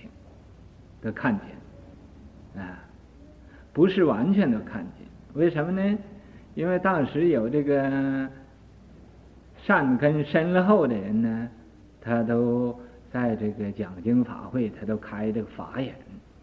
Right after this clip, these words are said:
得，得到这个，呃，法眼呢，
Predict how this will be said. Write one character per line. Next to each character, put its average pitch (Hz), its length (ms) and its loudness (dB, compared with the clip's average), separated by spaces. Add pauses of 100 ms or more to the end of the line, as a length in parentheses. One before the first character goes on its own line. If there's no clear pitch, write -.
(600)
得， 113 420 0 (300)
得 110 260 -2
到 123 280 2
这 113 120 0
个， 110 140 0 (1200)
呃， 104 300 -6
法 104 260 -2
眼 110 320 -2
呢， 117 180 2